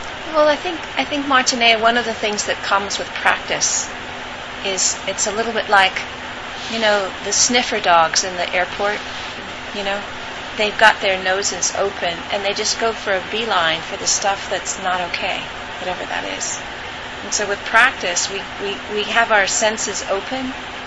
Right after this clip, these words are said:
and we begin to get more sensitized to move in towards these things that are problematic. Whereas before, you know, the tendency would be to divert attention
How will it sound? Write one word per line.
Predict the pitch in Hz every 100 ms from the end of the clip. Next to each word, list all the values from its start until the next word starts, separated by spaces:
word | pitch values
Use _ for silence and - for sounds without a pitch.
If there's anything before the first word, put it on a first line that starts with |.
| - -
and | 208
we | 208
begin | 208 208 226 226
to | -
get | 180 196 - 180 - 202
more | 202 196
sensitized | - 220 214 240 196 180 170 -
to | 202 196
move | 214 214 -
in | 226 214 170 - - - - - -
towards | 220 202 196 185 - - - -
these | 208 -
things | - 240 247 175 -
that | 185
are | 185 185 -
problematic. | 190 190 180 180 208 - - - - - - - - -
Whereas | 202 202 202
before, | - 196 - 311 208 156 - - 214
you | 208
know, | 190 185
the | 190
tendency | - 208 202 180 202
would | 190 185
be | 196 185
to | - -
divert | 180 175 175 190
attention | 185 - 196 190 - 180